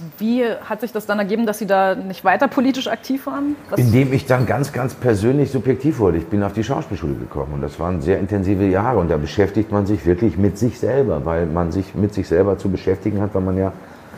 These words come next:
Speaker 2: ein, ein Medium wird für, für Theaterstücke, für Filme und da geht's um menschliche Beziehungen, also muss man sich ab-, abhorchen und da war dann mein politischer Bildungsauftrag,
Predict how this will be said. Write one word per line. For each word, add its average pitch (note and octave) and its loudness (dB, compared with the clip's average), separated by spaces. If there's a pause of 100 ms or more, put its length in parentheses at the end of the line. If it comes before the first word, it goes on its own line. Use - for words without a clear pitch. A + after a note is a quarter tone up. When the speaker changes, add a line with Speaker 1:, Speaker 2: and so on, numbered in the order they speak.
(220)
Speaker 2:
ein, F#2+ 2
ein F#2+ 2
Medium A#2 4
wird A2 4
für, G2+ 4
für G2 0
Theaterstücke, A2 -2
für G2 -2
Filme G#2+ 2
und E2 -2 (100)
da F2+ 2
geht's F#2 0
um F2 0
menschliche F2 -2
Beziehungen, G2 -2
also F2 -2
muss G2 0
man F2+ 0
sich F#2 -2
ab-, - -6 (100)
abhorchen F#2 0
und F2 0 (680)
da E2 2
war F2+ 4
dann F#2+ 2
mein F#2+ 2
politischer F#2+ 0
Bildungsauftrag, F2+ 0